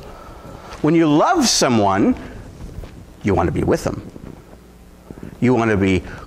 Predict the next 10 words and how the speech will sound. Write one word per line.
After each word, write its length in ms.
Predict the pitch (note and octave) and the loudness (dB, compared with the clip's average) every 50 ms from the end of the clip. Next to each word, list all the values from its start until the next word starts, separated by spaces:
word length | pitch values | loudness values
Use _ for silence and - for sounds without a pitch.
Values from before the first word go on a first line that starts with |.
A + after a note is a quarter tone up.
| - - - | -12 -8 -6
close 1000 | - - - G3 F#3+ A#3+ C4+ C4+ A3+ - - - - - - - - - - - - - - - - | -4 0 2 2 4 4 4 2 2 0 0 -2 -2 -2 -2 -2 -4 -6 -8 -10 -18 -20 -20 -14 -6
to 140 | - - B2+ | -2 0 0
them. 380 | G#2+ G#2+ F2+ E2 F2+ - - - - - - - - - - - - - - - - - - | 2 2 2 0 0 -2 -4 -8 -12 -18 -20 -20 -20 -18 -16 -16 -14 -14 -16 -16 -12 -4 -2
Well, 180 | F#3+ - - - F3 | -2 -2 -2 -4 -4
that's 300 | - G#3 C4 - - - | -2 -2 -2 0 -2 0
how 180 | - D4+ C#4 B3+ | 0 2 2 2
God 400 | G3 D#3 D#3 G3+ C#4 E4 D#4 G3 | 2 2 2 4 4 4 4 6
is 280 | F#3 F#3 F3+ - - | 6 4 4 2 2
with 200 | A#3+ A3+ A3 - | 2 2 2 4
you. 420 | B3 A#3+ D#4+ G4+ F4 - - - | 4 6 6 6 4 2 0 -2